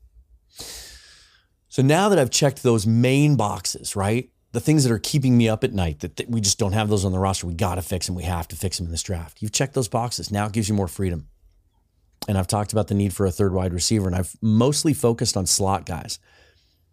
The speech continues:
But Jonathan Mingo seems to be available in this range most of the time, and I'm just a huge fan. In particular because a lot of scout, scouts think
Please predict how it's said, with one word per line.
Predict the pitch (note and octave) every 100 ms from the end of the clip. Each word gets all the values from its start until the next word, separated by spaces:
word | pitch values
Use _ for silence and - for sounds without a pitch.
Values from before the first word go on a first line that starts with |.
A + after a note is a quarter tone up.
| _ _
But | G2+ F#2
Jonathan | - G#2+ C3 C#3+ C#3+
Mingo | B2+ A2 F2+
seems | - - A#2 B2 C3+
to | -
be | A#2 A#2 A2+
available | G#2+ G#2 G2+ G2 G2 -
in | A2 A#2 A2+
this | G#2+ -
range | G2 G2 G2 F#2 E2+ - - _ _ _ _ _
most | G#2 G2 -
of | F#2
the | -
time, | E2+ E2 D#2+ _ _ _ _ _ _
and | A2+
I'm | G#2
just | F#2+ F#2+
a | G2
huge | F2+ D#2
fan. | F#2 C2+ D2 - _ _ _ _ _ - - _
In | A2+
particular | A2+ G#2+ E3+ E3+ B2+
because | A2 A2
a | G2+
lot | G#2
of | A2
scout, | - A2 A#2 -
scouts | - A2+ A#2
think | - F2